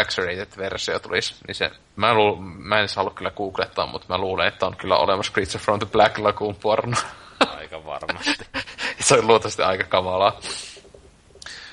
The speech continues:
Speaker 1: Mut tosiaan, ö, niin, oman aikansa loppu. Siis tietenkin sille, tällekin tuli noita, mm, noita jatko-osia, mutta että ite aina aat-,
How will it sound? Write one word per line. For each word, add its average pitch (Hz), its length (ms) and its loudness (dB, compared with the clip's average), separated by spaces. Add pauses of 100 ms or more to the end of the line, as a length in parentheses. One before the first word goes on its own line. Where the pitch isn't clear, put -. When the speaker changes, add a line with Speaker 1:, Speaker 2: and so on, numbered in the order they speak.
(180)
Speaker 1:
Mut 120 180 -8
tosiaan, 113 540 4
ö, 123 540 4 (240)
niin, 117 240 0 (160)
oman 120 280 6
aikansa 101 540 2
loppu. 95 460 -4
Siis - 260 -6
tietenkin 98 320 2
sille, 98 300 2 (120)
tällekin 98 400 0
tuli 98 240 0
noita, 95 300 -2 (1300)
mm, 90 380 -10
noita 90 280 -2
jatko-osia, 92 540 2
mutta 90 280 -4
että 98 180 -4
ite 110 220 4
aina 98 340 4
aat-, - 100 -10